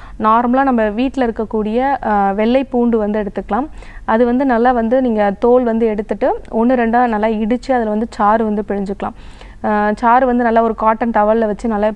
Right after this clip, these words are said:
பிழிஞ்சு எடுத்துட்டு அந்த பூண்டு சாறு வந்து ஒரு இருபது எம்எல் வந்து எடுக்கிறீங்க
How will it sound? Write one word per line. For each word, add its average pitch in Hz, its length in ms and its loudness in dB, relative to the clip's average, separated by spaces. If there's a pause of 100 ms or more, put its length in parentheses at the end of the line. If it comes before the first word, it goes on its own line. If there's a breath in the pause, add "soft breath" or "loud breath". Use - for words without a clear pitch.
பிழிஞ்சு 226 260 0
எடுத்துட்டு 214 400 -2
அந்த 214 160 0
பூண்டு 254 360 -2
சாறு 220 300 0
வந்து 214 280 -4 (360 loud breath)
ஒரு 233 220 2
இருபது 240 340 2
எம்எல் 240 160 2
வந்து 226 280 0
எடுக்கிறீங்க 208 380 -4